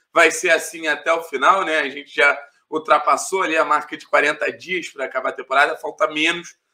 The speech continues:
Daqui a pouco falta um mês pra acabar a temporada. Daqui a seis dias falta um mês pra acabar a temporada, rapaziada. E vai ser muito intenso. Só antes da final da, da Copa Sul-Americana, a gente enfrenta Ceará,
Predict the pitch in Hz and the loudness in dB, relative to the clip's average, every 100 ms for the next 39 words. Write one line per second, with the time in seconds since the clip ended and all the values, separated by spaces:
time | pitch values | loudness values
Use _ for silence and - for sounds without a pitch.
0 | _ - 139 151 156 - 156 156 170 165 | _ -6 0 0 0 -2 -4 -2 -6 0
1 | 165 165 - 135 - 135 135 - - 123 | 0 0 -6 -6 -2 2 2 0 -6 2
2 | 123 127 127 _ _ _ _ _ 147 139 | 2 2 -2 _ _ _ _ _ -4 -4
3 | - 160 - - _ _ _ _ 147 143 | 4 4 4 -6 _ _ _ _ _ _
4 | _ _ 156 - 196 214 185 - 160 185 | _ _ -16 -6 -4 -4 -8 -14 -10 -10
5 | 165 156 156 175 175 175 139 - 120 113 | -10 -12 -12 -14 -12 -12 -12 -14 -16 -14
6 | 123 123 123 - 98 - _ _ _ _ | -16 -18 -20 -20 -20 -20 _ _ _ _
7 | _ 82 _ _ _ _ _ 131 135 143 | _ -20 _ _ _ _ _ -6 0 0
8 | - 151 147 151 160 151 - 135 131 - | 0 -4 -4 -10 -14 -14 -4 -4 -4 -14
9 | - 190 196 185 175 147 143 143 135 139 | -4 0 0 -2 -6 -4 -4 -2 -2 0
10 | 139 131 127 - _ _ 113 127 127 131 | 4 2 2 -12 _ _ _ 0 2 -2
11 | 127 131 123 120 123 123 120 120 135 139 | -2 0 0 -2 -2 -2 -2 -6 -2 -2
12 | 127 117 123 131 123 123 120 117 - - | -2 -6 -14 -14 -10 -10 -6 -8 -8 -6
13 | 165 139 127 143 143 | 0 2 4 2 0